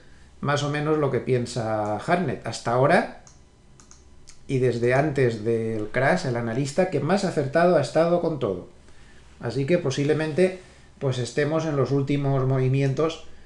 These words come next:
de la fase alcista, que aún puede durar algunas semanas. A ver, que me he ido al editor, eh, lo que quería enseñarles era la página, eh, aquí. Pauta estacional típica de julio.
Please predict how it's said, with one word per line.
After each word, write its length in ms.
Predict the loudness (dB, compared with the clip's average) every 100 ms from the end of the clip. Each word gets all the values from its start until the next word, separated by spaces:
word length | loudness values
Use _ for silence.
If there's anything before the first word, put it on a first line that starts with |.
| -20 -20 -20 -18 -8
de 340 | 0 4 4
la 140 | 4 2
fase 260 | 0 2
alcista, 400 | 2 4 4 4
que 60 | 4
aún 100 | 4
puede 200 | 4 4
durar 260 | 4 4
algunas 320 | 2 0 -2 -2
semanas. 560 | 0 2 2 -4 -10 -20 -20 -20 -20 -20 -20 -20 -20 -20 -20 -20 -20 -20 -20 -20 -14
A 60 | -12
ver, 220 | -12 -14
que 120 | -10
me 100 | -4
he 60 | -2
ido 180 | 0
al 80 | 0
editor, 560 | -2 -4 -2 0 0 -4 -14 -20 -14
eh, 160 | -8 -6
lo 120 | -6
que 80 | -6
quería 200 | -2 -2
enseñarles 540 | -2 -4 -4 -4 -2
era 120 | -2
la 160 | -2 -2
página, 480 | -6 -6 -10 -10 -14 -16 -12
eh, 340 | -10 -10 -8
aquí. 300 | -4 -4 -4 -18 -20 -20 -20 -20 -20 -20 -20 -20 -20 -20 -20 -20 -20 -20 -20 -20 -20 -20 -20 -20 -20 -20 -20 -20 -20 -20 -4
Pauta 280 | 0 2 2
estacional 600 | 2 -2 -2 -2 0 -2
típica 380 | -2 -2 0 0
de 100 | 0
julio. 480 | 0 0 0 -2